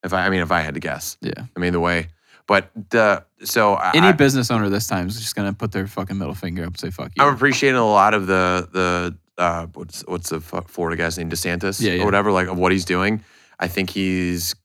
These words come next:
Speaker 1: he's definitely fucking, like, getting to a line that it's like, "Okay, dude, you're too much," when he's, like, h-,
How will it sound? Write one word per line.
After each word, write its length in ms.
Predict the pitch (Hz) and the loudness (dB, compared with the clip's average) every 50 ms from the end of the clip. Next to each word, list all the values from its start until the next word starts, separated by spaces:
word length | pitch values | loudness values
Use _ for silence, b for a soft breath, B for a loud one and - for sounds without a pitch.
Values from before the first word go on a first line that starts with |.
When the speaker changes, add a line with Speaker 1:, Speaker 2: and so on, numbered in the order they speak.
| - - _ | -20 -20 _
Speaker 1:
he's 320 | - 90 95 90 85 85 - | -8 -6 -6 -6 -6 -10 -4
definitely 480 | _ 110 101 90 90 101 92 90 90 | _ 0 0 0 0 -2 -2 -2 -2
fucking, 400 | 87 - 95 92 87 87 87 87 | -2 -2 -2 -2 -2 -4 -6 -4
like, 320 | 87 82 82 82 82 92 90 | -4 -4 -4 -4 -6 -8 -2
getting 260 | 104 101 90 92 92 | -2 0 0 0 -4
to 160 | 85 95 90 | -2 -2 -2
a 60 | 87 85 | 0 0
line 260 | 85 85 85 85 82 | 0 0 0 0 -2
that 60 | 85 80 | -2 -4
it's 120 | 82 80 | -4 -6
like, 140 | - 82 - | -6 -6 -6
"Okay, 180 | 85 82 - 87 | -8 -6 -6 -6
dude, 220 | 80 85 80 76 | -6 -6 -6 -6
you're 80 | 82 80 | -8 -10
too 200 | 82 - - 95 | -10 -6 -6 -4
much," 320 | 85 82 80 85 85 - b b b b b | -2 -2 -4 -4 -6 -12 b b b b b
when 100 | - 92 | -6 -4
he's, 120 | 87 85 80 | -4 -2 -2
like, 200 | 87 82 82 _ _ - | -4 -6 -8 _ _ -20
h-, 120 | - - | -20 -20